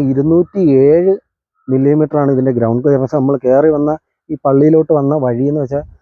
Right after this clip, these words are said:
ആ, പാതിയും മഴവെള്ളത്തിൽ ഒലിച്ചു പോയ, ആ, ഒരു ഇട റോഡാണ്. അപ്പോൾ ആ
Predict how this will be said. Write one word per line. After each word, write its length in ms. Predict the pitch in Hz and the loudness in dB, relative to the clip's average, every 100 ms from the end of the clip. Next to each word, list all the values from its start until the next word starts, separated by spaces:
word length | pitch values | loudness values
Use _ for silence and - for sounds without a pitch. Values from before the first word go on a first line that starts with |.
| _ _ _ | _ _ _
ആ, 100 | 160 135 | -6 -2
പാതിയും 420 | 135 135 139 151 160 165 | 0 2 2 2 0 -2
മഴവെള്ളത്തിൽ 500 | 135 131 139 135 147 143 | -2 0 0 0 2 2
ഒലിച്ചു 220 | 127 143 | 0 0
പോയ, 160 | 135 127 127 - _ _ _ 165 | 0 2 0 -4 _ _ _ -6
ആ, 100 | 135 | -2
ഒരു 160 | 131 131 403 359 269 - | 0 0 0 -6 -12 -4
ഇട 60 | 131 135 | 0 2
റോഡാണ്. 340 | 143 131 110 104 - - - - - - | 2 0 -2 -4 -8 -10 -10 -8 -8 -8
അപ്പോൾ 160 | 143 151 156 | -8 -6 -2
ആ 20 | 160 | 0